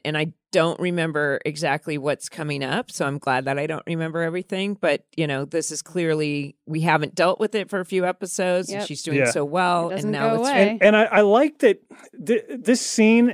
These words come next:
Speaker 3: and the, and the little check-in she has with Seth. I mean, it's not totally on story for this episode in particular, but, you know, coming off, uh,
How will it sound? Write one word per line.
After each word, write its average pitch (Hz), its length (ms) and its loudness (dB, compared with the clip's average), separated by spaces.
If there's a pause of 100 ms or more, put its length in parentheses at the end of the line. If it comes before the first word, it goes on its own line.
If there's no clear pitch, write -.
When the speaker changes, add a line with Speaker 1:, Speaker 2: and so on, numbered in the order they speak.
Speaker 3:
and 185 240 4
the, 170 120 4
and 180 140 4
the 165 80 6
little 165 220 4
check-in 170 460 0
she 147 160 0
has 151 220 2
with 131 120 -2
Seth. 160 360 2
I 160 40 0
mean, 170 200 0 (440)
it's 196 180 0
not 254 220 4 (180)
totally 180 480 4
on 156 240 2
story 151 500 2
for 139 380 2
this 139 400 2
episode 143 440 2
in 143 80 0
particular, 139 600 0
but, 139 360 2
you 180 60 0
know, 175 80 0
coming 208 320 2
off, 151 340 2 (120)
uh, 190 40 -2